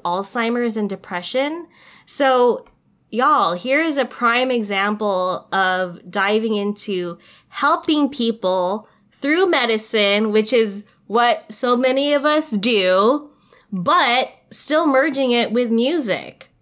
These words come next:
They can all coexist, y'all. They can all coexist. We just need to find those, you know, creative solutions so that you are completely fulfilled and we're using your potential at its fullest.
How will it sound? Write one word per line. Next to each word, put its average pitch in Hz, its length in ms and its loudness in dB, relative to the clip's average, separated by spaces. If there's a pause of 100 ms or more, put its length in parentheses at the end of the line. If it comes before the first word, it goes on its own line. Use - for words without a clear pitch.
(500)
They 254 160 4
can 269 220 -4
all 254 300 0
coexist, 208 960 -6
y'all. 131 560 -16
They 160 100 -12
can 147 220 -16
all 196 320 -8
coexist. 190 1080 -8
We 202 120 -4
just 214 180 -4
need 214 160 0
to 214 80 -4
find 202 400 -2
those, 196 400 -2 (360)
you 226 100 -2
know, 226 140 2
creative 220 640 0
solutions 202 720 -2
so 220 220 0
that 226 320 0
you 233 300 -2
are 208 300 0
completely 202 720 -6
fulfilled 196 920 -2 (380)
and 208 200 0
we're 226 100 4
using 240 560 2
your 202 640 2
potential 247 640 0
at 196 200 0
its 214 200 -4
fullest. - 680 -2